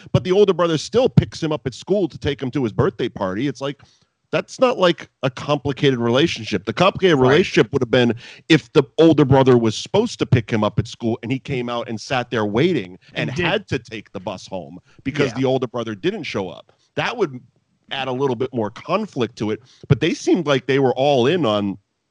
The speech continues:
Speaker 1: their quest or whatever the hell they go
Speaker 2: Oh,
Speaker 1: on.
Speaker 2: you're a hun-,
Speaker 1: Um,
Speaker 2: right.
Speaker 1: not, not that it means anything, but apparently we are in the minority if you're looking at what Rotten Tomatoes, uh, thinks.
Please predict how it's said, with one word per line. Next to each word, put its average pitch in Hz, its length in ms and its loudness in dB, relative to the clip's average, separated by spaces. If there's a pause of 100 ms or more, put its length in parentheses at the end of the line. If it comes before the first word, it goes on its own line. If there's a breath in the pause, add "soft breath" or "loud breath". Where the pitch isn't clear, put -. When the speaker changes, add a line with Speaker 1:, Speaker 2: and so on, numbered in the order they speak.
(160)
Speaker 1:
their 117 180 2
quest - 560 -4
or 87 60 -4
whatever 90 240 -6
the 90 80 -2
hell 101 120 0
they 98 120 0
go 101 100 4
Speaker 2:
Oh, 98 200 8
Speaker 1:
on. 90 120 -6 (180 soft breath)
Speaker 2:
you're 220 240 0
a 208 60 4
hun-, 147 160 4
Speaker 1:
Um, 127 220 -4 (140)
Speaker 2:
right. 104 380 -12 (420)
Speaker 1:
not, 220 260 0
not 240 180 2
that 233 80 0
it 160 120 -4
means 143 280 -2
anything, 185 420 -4
but 135 160 0
apparently 151 600 -4
we 117 420 -4
are 123 240 -4
in 123 140 -4
the 113 80 -4
minority 107 600 0
if 98 120 -8
you're 104 160 -2
looking 104 300 -4
at 101 160 -4
what 98 220 -4
Rotten 101 280 -2
Tomatoes, 98 680 -2
uh, 87 260 -2
thinks. 87 380 -6